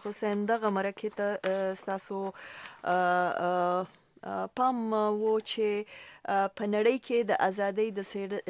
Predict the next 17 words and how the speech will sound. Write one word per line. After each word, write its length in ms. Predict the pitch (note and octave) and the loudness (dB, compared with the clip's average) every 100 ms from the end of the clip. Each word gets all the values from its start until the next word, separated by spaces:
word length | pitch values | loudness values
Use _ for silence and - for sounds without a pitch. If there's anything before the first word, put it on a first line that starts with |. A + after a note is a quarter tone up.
| F#3+ | -6
څېړنې 380 | - G3 A3+ A#3+ F3 | -6 -4 -4 -2 -2
ادارې 300 | F#3+ F#3+ G3 G3+ | -2 -2 -2 -4
فریډم 320 | G#3 F#3+ G3 G3 - | -8 -4 -2 -2 6
هاوس 340 | C4 C4 - | 10 10 8
لخوا 300 | G#3 G3+ G3 | 4 6 4
چې 120 | F#3 | 4
کوم 220 | - G3 F#3+ | -2 -2 -2
رپورټ 420 | F#3 G3 F#3+ G3+ F#3+ | -2 0 0 2 2
راغلی 300 | F#3 F#3 F#3 | 4 2 -2
دی 100 | F#3 | 0
او 100 | F#3 | 0
د 100 | F3+ | 0
پاکستان 920 | F3+ F#3 - F#3 - G#3+ A3 G#3+ G3 F#3 | 0 -2 -2 -6 2 4 6 6 4 2
په 60 | F#3 | -2
هکله 300 | F#3 - F#3+ F#3 - - - | -4 -4 -2 -2 -6 -14 -16
کوم 180 | - G3 F#3+ | -6 -2 0
اندېښنې، 480 | F#3 F#3 - G3 | -2 -4 -4 -2